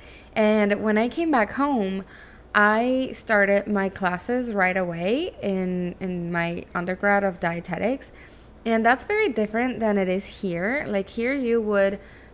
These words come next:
do the first year or two, you do your cor-, core curriculum classes. We don't do that back home. So you go straight into specific classes for your major. So I had Intro to Dietetics,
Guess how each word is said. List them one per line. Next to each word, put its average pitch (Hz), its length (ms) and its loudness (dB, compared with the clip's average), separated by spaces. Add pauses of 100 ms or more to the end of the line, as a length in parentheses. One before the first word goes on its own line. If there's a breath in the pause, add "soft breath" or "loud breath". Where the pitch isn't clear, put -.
(140)
do 202 500 4 (140)
the 202 100 -2
first 208 520 -4
year 196 480 2
or 185 40 -4
two, 269 280 -2
you 226 180 2
do 190 100 -4
your 175 200 -2
cor-, - 320 -6 (100)
core 196 180 -2
curriculum 220 640 -4
classes. 285 600 -4 (340 loud breath)
We 285 120 2
don't 349 160 2
do 262 180 0
that 196 260 2
back 180 240 -2
home. 185 320 -6
So 196 160 -6
you 202 160 -4
go 269 360 0
straight 233 500 0
into 285 400 -4 (300 loud breath)
specific 240 500 -6
classes 214 420 0
for 190 140 -4
your 170 180 -2
major. 185 540 -4 (360 loud breath)
So 196 160 2
I 196 200 6
had 214 460 0
Intro 233 340 -2
to 254 140 -2
Dietetics, 285 760 0